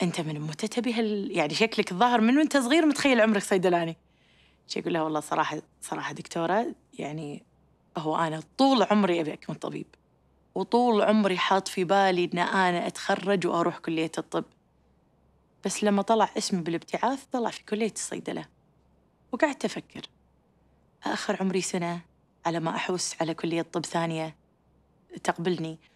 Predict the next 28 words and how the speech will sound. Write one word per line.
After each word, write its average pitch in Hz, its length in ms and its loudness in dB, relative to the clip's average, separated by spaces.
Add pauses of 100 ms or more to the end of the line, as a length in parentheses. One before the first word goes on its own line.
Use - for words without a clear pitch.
(320)
ولا 277 260 4
إن 233 120 4
أنا 240 460 2 (840)
خلص 311 320 2 (340)
يعني 175 320 -6 (180)
لعل 302 300 4
خير، 202 300 -2 (420)
لعل 294 300 6
إن 240 120 4
أنا 240 320 4
اسمي 208 220 0
انحط 269 260 0
في 269 120 4
هذا 254 200 2
المكان، 247 420 2 (460)
لعل 359 280 4
خير." 233 300 -4 (300)
فبديت 277 480 2
أقرأ 196 240 2
وبديت 190 440 0
أبحث. 220 320 0 (840)
قاعد - 140 -8
أقول: 302 220 -4 (520)
"تبارك 233 640 -4
الله، 208 300 -6 (480)
يعني 196 240 0
شنو 311 280 2
كمية 240 560 2